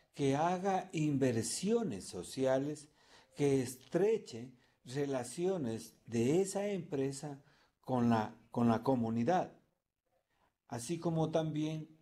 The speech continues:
que haga efectivo una responsabilidad ambiental,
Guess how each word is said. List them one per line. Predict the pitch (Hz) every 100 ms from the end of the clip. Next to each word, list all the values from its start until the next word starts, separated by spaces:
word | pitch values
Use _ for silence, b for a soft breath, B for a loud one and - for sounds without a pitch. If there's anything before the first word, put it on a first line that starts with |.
| _ _ _ _
que | 139 139
haga | 156 180 185 170
efectivo | 143 135 139 135 185 175 165 160 B B B
una | 170 170 165
responsabilidad | 139 135 - 123 117 117 110 104 110 143 131
ambiental, | 101 98 95 95 165 180 175